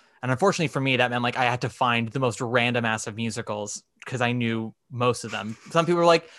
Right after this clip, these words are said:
some people were like, "Oh, I'll do, I've never actually listened to Cabaret." And I'm like, "I have to go find New Girl in Town starring Gwen Verdon 'cause I don't know shit about that one."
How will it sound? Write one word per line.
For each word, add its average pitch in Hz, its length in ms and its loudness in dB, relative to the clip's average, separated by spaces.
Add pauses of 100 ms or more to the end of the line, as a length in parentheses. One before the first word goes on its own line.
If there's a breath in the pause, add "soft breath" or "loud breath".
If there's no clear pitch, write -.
(140 loud breath)
some - 80 -20
people 233 160 0
were 220 80 4
like, 220 140 2
"Oh, 262 220 8
I'll 202 100 6
do, 214 220 -2
I've 190 120 2
never 220 260 2
actually 214 260 2
listened 180 320 2
to 180 80 -2
Cabaret." 156 600 4
And 131 80 0
I'm 127 60 -2
like, 127 240 0
"I 165 140 4
have 220 180 -4
to 240 80 -4
go 208 160 4
find 131 580 0
New 127 240 2
Girl 127 300 2
in 107 140 -2
Town 110 320 -2
starring 120 340 2
Gwen 135 300 2
Verdon 117 420 2
'cause 120 140 -4
I 131 80 4
don't 139 200 4
know 123 140 0
shit 131 320 -2
about 110 240 0
that 104 200 -2
one." 110 240 -8